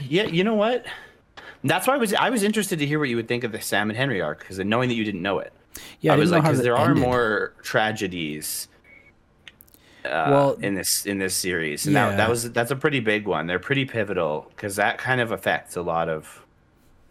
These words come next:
Speaker 1: you know, again, the, the survival guilt that Ellie feels. She doesn't express it so
Speaker 2: Mm-hmm.
Speaker 1: much in the game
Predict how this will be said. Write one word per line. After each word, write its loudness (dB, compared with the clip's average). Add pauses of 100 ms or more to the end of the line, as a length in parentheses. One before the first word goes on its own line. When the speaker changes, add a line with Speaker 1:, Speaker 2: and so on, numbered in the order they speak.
Speaker 1:
you -4
know, -2 (100)
again, -4
the, -2
the -6
survival -2
guilt -6
that -4 (120)
Ellie -2
feels. -8
She -6
doesn't 0
express -2
it -4
so -4
Speaker 2:
Mm-hmm. 0
Speaker 1:
much -2
in -4
the -4
game -4